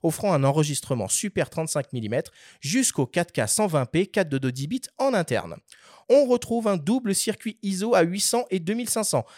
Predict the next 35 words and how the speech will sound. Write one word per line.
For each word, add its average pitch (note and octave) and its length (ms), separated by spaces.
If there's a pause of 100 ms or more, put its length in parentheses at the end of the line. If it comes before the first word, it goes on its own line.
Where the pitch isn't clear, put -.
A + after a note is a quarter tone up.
(160)
et C3 80
une C3+ 100
dynamique E3+ 400
de C3+ 80
capture F#3+ 420
de D3 100
quatorze D3 480
I B2 100
L G#3+ 160
avec B2 240
une A#2 80
sensibilité B2+ 680
maximale C3+ 680 (260)
de C#3+ 120
trente F3 320
mille F#3 160
iso. C#3+ 240 (640)
On C3+ 120
note D#3 180
aussi F3 320
la D3 140
présence D#3 340
d'un C3 160
autofocus C3 600
hybride G3 400
avec B2+ 260
les A#2+ 80
technologies C3+ 560
Realtime F3 640 (180)
I F#3 220 (100)
A D#3 140 (160)
F - 140 (200)
et C3 120
Realtime D#3 460
Tracking, G3+ 540